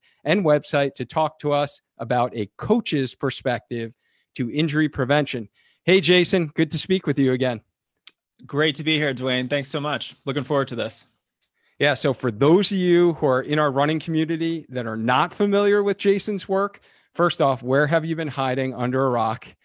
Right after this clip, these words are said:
Speaker 1: Um, Jason is a two thirty-nine marathoner. He's a U S A track and field certified coach and author of the number one selling running book on Amazon, Running for Health and Happiness.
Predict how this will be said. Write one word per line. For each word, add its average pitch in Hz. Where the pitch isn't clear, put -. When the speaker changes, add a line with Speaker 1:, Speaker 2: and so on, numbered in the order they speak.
Speaker 1:
Um, 120
Jason 185
is 156
a 120
two 233
thirty-nine 147
marathoner. 120
He's 143
a 123
U 147
S 170
A 151
track 160
and 170
field 139
certified 165
coach 131
and 117
author 156
of 123
the 117
number 143
one 120
selling 123
running 131
book 123
on 113
Amazon, 135
Running 156
for 127
Health -
and 120
Happiness. 113